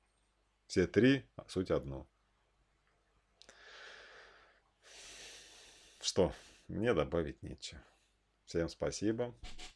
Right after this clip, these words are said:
Надеюсь, вы это понимаете. Надеюсь, кому-то что-то открылось. Куда вы денете это? Куда?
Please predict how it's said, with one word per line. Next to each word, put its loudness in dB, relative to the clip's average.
Надеюсь, 2
вы 4
это -2
понимаете. -2
Надеюсь, 0
кому-то -2
что-то 0
открылось. -6
Куда 12
вы 6
денете -2
это? -12
Куда? -2